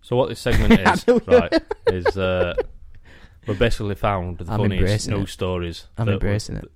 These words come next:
Speaker 1: we,
Speaker 2: it.
Speaker 1: we've, can stop interrupting me.
Speaker 2: <laughs>
Speaker 1: We've found the funniest news stories that we could find, and then we're gonna read 'em out to you. All
Speaker 2: Okay.
Speaker 1: right? Billy don't know what I've got, and I don't know what Billy's got.
Speaker 2: Yeah. So just for final, <laughs> third and final time.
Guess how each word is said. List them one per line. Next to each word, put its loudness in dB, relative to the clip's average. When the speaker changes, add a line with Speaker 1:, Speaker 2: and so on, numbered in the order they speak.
Speaker 1:
we, -4
Speaker 2:
it. -8
Speaker 1:
we've, -12
can -8
stop 2
interrupting 6
me. 2
Speaker 2:
<laughs> -
Speaker 1:
We've -4
found 0
the -4
funniest -4
news -2
stories -6
that -10
we -12
could -16
find, -12
and -8
then -8
we're -10
gonna -14
read -14
'em -16
out -18
to -20
you. -16
All -2
Speaker 2:
Okay. 0
Speaker 1:
right? -2
Billy 2
don't -4
know -2
what 0
I've -4
got, -4
and -6
I -4
don't -8
know -10
what -8
Billy's -10
got. -12
Speaker 2:
Yeah. -8
So 4
just 4
for -2
final, 6
<laughs> 2
third 2
and 6
final 4
time. -2